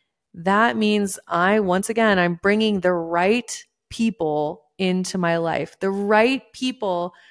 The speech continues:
are gonna hear and honor your boundaries. End of story.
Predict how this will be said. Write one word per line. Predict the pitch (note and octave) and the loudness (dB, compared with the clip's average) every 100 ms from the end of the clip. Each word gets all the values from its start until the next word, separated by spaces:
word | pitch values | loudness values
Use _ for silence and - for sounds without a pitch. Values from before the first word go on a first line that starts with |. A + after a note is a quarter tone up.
| _ - | _ -6
are | F#3 | -2
gonna | F#3 F3 | -2 -4
hear | E3+ - G3 F3+ G#3 A#3+ C4 C#4 _ _ _ - | -6 -6 -2 2 4 4 0 -4 _ _ _ -4
and | G3 G3 - | -2 -4 -8
honor | F3 F#3 G3+ G3 E3 D#3 D3+ D#3+ _ _ - | -4 2 2 2 -2 -2 -4 -6 _ _ -6
your | E3+ E3 | -2 -2
boundaries. | D#3 D3 D3 D3+ G#1+ - - _ - | -2 -4 -6 -8 -10 -12 -16 _ -2
End | A3+ | 0
of | A#3+ | 0
story. | - B3 G#3+ - | -2 -2 -2 -4